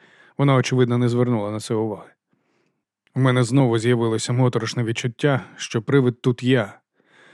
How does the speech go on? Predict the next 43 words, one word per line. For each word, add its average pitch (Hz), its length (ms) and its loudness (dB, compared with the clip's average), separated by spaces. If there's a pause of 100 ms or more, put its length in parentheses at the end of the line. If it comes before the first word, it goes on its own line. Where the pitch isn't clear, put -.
(320)
На 131 120 2
цих 135 200 2
сходах 143 380 2
було 127 260 4
кілька 127 300 0
майданчиків 127 760 0
і 147 80 -2
дверей, 120 480 0
які 117 300 -4
вели 117 240 0
до 110 120 -2
кімнат, 131 400 0 (360)
але 131 200 2
всі 160 260 0
вони 135 220 4
були 123 240 4
замкнені, 107 600 -2
і 104 40 -6
здавалося, 117 520 -2
що - 260 -10
час 131 240 0
був 117 200 -2
до 117 120 0
них 117 240 -2
ласкавим. 117 480 -4 (640)
Сухе 135 280 4
повітря 123 460 2
на 117 80 0
вищих 120 340 0
поверхах 120 560 -2
сприяло 120 500 0
збереженню 113 580 -2
і 117 60 -2
дерева, 117 380 0
і 117 40 -2
металу. 117 460 -4 (680)
Цікаво, 113 400 0
що 151 220 2
ховалося 127 500 4
за 110 140 -4
цими 117 380 -2
непотривоженими 113 840 0
перепонами? 107 680 -2